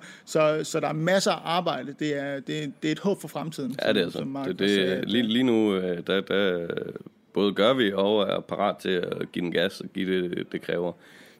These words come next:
Speaker 2: Vi er tit til arrangementer om aftenen og på messer i weekenden og sådan noget
Speaker 1: Og
Speaker 2: der.
Speaker 1: du
Speaker 2: Så vi
Speaker 1: ved, selvom vi har kundeservice fra, fra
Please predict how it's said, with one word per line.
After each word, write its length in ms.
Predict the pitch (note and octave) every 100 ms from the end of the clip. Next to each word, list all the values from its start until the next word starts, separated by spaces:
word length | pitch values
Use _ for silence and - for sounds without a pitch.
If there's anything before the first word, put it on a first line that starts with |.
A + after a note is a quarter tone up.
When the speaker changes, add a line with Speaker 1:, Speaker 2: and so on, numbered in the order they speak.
| -
Speaker 2:
Vi 80 | F2
er 40 |
tit 200 | - G2+
til 100 | -
arrangementer 520 | D2+ D#2 D#2 D2 E2+
om 100 | C#2 -
aftenen 520 | - - - - G1+
og 340 | - - - -
på 100 | D2+
messer 340 | E2 F2 - F2
i 40 |
weekenden 680 | E2+ F#2 F#2 E2 - - -
og 180 | - -
sådan 120 | -
noget 80 | -
Speaker 1:
Og 40 | D2+
Speaker 2:
der. 80 |
Speaker 1:
du 60 | D3
Speaker 2:
Så 60 | D#3+
vi 60 |
Speaker 1:
ved, 100 | D#3+
selvom 300 | D3+ F#3+ E3+
vi 40 | D3
har 80 |
kundeservice 640 | C#3 D#3 D#3+ D#3 B2+ C3 -
fra, 200 | C3+ C3
fra 520 | - C3 B2 A#2